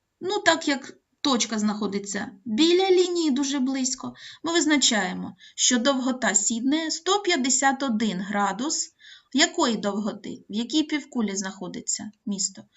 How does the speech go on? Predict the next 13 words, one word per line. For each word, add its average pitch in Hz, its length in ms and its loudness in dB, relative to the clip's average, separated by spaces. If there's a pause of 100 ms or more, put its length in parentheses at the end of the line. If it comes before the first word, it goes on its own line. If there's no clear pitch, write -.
(160)
В - 60 -4
східній. 185 720 0 (320)
На 240 200 4
схід 294 420 -2
від 254 120 -4
нульового 208 500 -2
меридіана. 202 640 -4 (300)
Тому 233 220 2
й 220 40 0
довгота 208 480 -2
міста 330 300 -2
буде 202 260 -8
східною. 175 680 -8